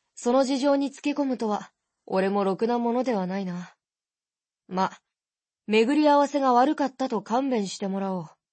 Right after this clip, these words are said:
何かブチブチと言っているイバラを横目に、俺は本来なら、この手の話に一番乗ってくるはずの奴が静かなことに気がついた。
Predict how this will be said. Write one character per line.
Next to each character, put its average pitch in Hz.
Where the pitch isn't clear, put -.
何 285
か 226
ブ 240
チ 294
ブ 294
チ -
と 226
言 185
っ -
て 220
い 226
る 220
イ 226
バ 262
ラ 254
を 190
横 175
目 196
に、 190
俺 220
は 240
本 262
来 226
な 220
ら、 202
こ 240
の 294
手 330
の 285
話 226
に 190
一 202
番 294
乗 294
っ 285
て 294
く 311
る 285
は 220
ず 196
の 220
奴 226
が 190
静 240
か 254
な 202
こ 196
と 220
に 185
気 180
が 202
つ 208
い 196
た。 -